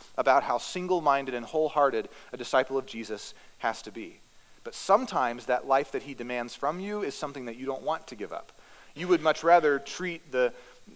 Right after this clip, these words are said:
your relationship with Jesus as if he's just one more seasoning that you pour into the soup of your life. And maybe what Jesus is gonna do is just make everything a little bit better, but that's not at all the way Jesus speaks about himself, and is certainly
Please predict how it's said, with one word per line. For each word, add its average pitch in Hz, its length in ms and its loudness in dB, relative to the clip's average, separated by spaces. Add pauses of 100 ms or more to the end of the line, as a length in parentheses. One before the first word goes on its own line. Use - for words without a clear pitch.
(220)
your 151 200 -4
relationship 160 500 2
with 139 120 -4
Jesus 151 340 -6
as 139 140 0
if 131 80 0
he's 156 160 -8
just - 240 -8
one 151 160 0
more 151 240 0
seasoning 151 500 -6
that 131 120 -2
you 127 120 -6
pour 131 300 0
into 135 200 -6
the 120 120 -8
soup 147 320 -6
of 113 120 0
your 113 140 0
life. 110 320 2
And 117 100 -10
maybe 143 320 0 (220)
what 151 240 2
Jesus 160 340 -6
is 139 100 -10
gonna 139 180 -4
do 135 200 -4
is 135 140 0
just - 220 -8
make 143 180 -2
everything 196 400 4
a 202 40 4
little 196 180 2
bit 196 160 2
better, 208 340 6 (800)
but - 80 -6
that's - 180 0
not 160 160 6
at 156 60 4
all 151 140 12
the 151 40 0
way 139 140 4
Jesus 131 300 -8
speaks - 240 -10
about 117 160 2
himself, 160 400 4
and 127 80 -6
is 117 80 -8
certainly 139 500 -6